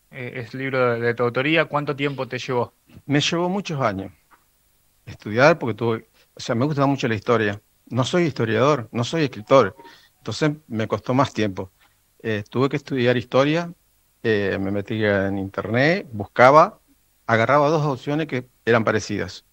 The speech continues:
Speaker 2: Y iba escribiendo. Después iba sacando. Después tuve que estudiar cómo explicarte a vos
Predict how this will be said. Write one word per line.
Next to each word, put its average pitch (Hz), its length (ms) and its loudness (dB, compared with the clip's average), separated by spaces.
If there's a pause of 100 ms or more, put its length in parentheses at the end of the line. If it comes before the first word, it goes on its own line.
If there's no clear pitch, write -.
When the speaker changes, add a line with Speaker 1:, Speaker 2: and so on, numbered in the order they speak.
(1800)
Speaker 2:
Y 110 380 -6 (580)
iba 107 180 -2
escribiendo. 98 600 -8 (380)
Después - 300 -4
iba 151 120 0
sacando. 104 560 -2 (460)
Después 156 240 -2
tuve 180 180 2
que 165 40 0
estudiar 160 440 2 (220)
cómo 170 260 2
explicarte 160 600 2
a 131 80 6
vos 165 400 4